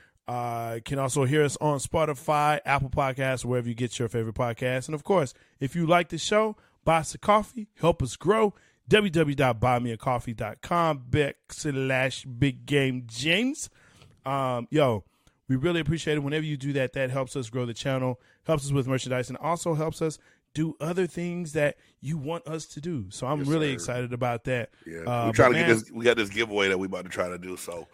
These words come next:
Speaker 1: Yes, sir.
Speaker 2: any
Speaker 1: Yes,
Speaker 2: coffee
Speaker 1: sir.
Speaker 2: y'all buy is a good one. Hey, just do me a favor, y'all.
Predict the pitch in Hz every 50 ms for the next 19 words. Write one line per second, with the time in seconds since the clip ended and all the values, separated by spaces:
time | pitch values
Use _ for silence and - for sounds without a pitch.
0 | - - 139 135 120 147 156 147 139 127 113 104 101 - 107 110 101 - - 120
1 | 113 120 120 107 107 110 107 107 98 95 110 110 107 104 98 90 90 87 85 104
2 | 101 90 90 92 - 104 101 95 82 78 76 - 127 147 143 - 131 156 170 165
3 | 160 151 147 - 160 175 170 131 113 120 131 143 151 156